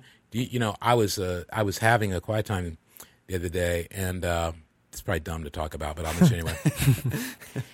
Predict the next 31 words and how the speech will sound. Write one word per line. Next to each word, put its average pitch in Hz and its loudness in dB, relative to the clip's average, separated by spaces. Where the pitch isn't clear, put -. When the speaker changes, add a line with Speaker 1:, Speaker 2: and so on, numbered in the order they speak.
Speaker 1:
And, 104 2
um, 92 0
my, 98 2
uh, 90 0
I, 104 0
you 92 -2
know, 87 0
I 85 -2
got 87 -4
the 80 -12
little 85 0
device 90 0
that 82 -4
I 82 -2
wear. 80 -2
My 101 2
device 107 4
recorded 101 0
my, 90 0
my, 90 -2
uh, 80 -6
my 87 -4
pulse 110 -4
at 85 -12
forty-nine. 82 -4
Speaker 2:
Oh, 107 -2
that's 92 2
Speaker 1:
And, 82 -6
Speaker 2:
pretty 82 0
good. 82 2
Speaker 1:
uh, 80 -6